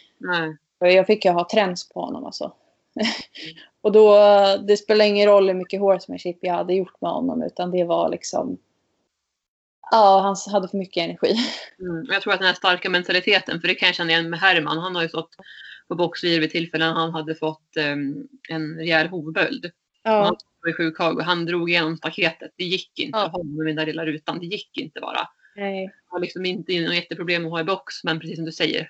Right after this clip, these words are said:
Speaker 1: sjukhagen, nej. Han skulle inte vara där bara.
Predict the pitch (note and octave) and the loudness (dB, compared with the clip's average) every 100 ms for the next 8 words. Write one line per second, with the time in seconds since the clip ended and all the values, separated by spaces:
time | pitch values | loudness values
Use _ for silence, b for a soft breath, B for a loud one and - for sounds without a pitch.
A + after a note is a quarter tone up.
0 | - E3+ E3+ E3 D#3+ D#3+ F3 - D#3+ - | -10 -10 -4 -2 -2 0 -2 -2 -8 -8
1 | E3+ E3+ G#3 G3 A#3 B3+ F3+ F#3 E3 G#3 | -8 -8 -10 -4 -4 -2 -2 0 0 -2
2 | G#3 E3+ E3 - - | -2 -6 -6 -6 -6